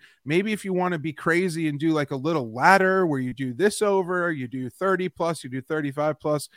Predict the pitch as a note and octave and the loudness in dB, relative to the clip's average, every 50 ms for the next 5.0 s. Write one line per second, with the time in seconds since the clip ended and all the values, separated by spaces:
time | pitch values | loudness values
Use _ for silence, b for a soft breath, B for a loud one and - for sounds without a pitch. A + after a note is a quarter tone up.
0 | b b b - B2 C3+ A#2+ C#3+ C3 - - E3+ F3 F3 E3+ D#3+ - - E3+ F3+ | b b b -8 -8 -4 -4 -4 -4 2 6 8 8 8 8 6 4 8 10 12
1 | G3 G3 F#3+ F#3 - - F3+ F3+ F3+ - - F3 D#3 D#3 D3 B2 D3 D#3+ D#3 D#3 | 12 12 10 6 2 0 0 0 0 -2 -2 -2 -2 -2 -2 0 2 2 4 4
2 | D#3 D#3+ D#3 C#3+ A#2+ C#3 C#3+ D3 D#3 E3 E3 b b b b - D#3+ C#3+ - E3 | 4 2 2 0 -2 -2 -2 -2 -2 -4 -8 b b b b -6 -2 2 4 2
3 | D3 - - G#3+ G#3+ F#3+ F3+ A3 G3 G3 F3 - - F#3+ F3 D#3 B2 D3+ D#3+ E3+ | 2 2 -2 -4 -4 -2 -2 -2 -2 -2 -2 -2 -4 -2 -2 0 2 2 4 2
4 | F3 C#3 C#3+ C3 - - D3 D3 B2+ - B2 B2 B2+ B2+ B2+ B2+ B2+ B2+ B2+ B2 | 2 0 -2 -4 -2 0 0 0 0 -2 -4 -4 -2 -2 -2 -2 -4 -4 -6 -8